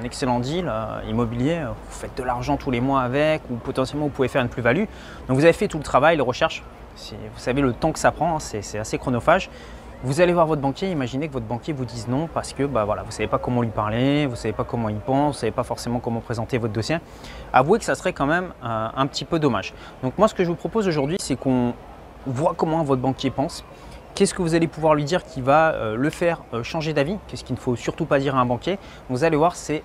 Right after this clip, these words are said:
extrêmement intéressant. La première chose à comprendre,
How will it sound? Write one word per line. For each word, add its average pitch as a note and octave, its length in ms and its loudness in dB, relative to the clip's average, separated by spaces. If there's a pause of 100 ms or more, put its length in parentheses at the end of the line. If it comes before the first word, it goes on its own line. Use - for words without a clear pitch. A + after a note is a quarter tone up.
extrêmement D3 440 -2
intéressant. B2 360 -4 (300)
La B2+ 80 0
première G3 220 0
chose - 140 -8
à D#3 80 2
comprendre, F3+ 500 0